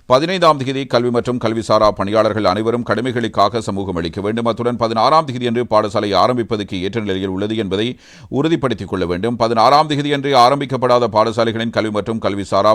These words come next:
பணிக்குழுவினர் பதினைந்தாம் தேதி தமது வதிவிடத்தை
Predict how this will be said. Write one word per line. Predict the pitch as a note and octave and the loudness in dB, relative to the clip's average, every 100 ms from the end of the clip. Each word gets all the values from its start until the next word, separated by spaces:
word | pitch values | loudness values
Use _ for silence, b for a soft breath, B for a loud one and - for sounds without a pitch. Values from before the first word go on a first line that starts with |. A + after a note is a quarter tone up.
| G#2 | 2
பணிக்குழுவினர் | F#2+ F2+ A2 A2+ A#2 | -8 -4 -4 -2 -2
பதினைந்தாம் | G2 F2+ A2 B2+ C3 | -2 -4 -2 2 2
தேதி | A#2 A#2 | 0 -4
தமது | A2 G#2 | -4 -4
வதிவிடத்தை | F#2 G2+ A2 G#2 A2+ A#2 | -4 -2 -4 -2 -2 -2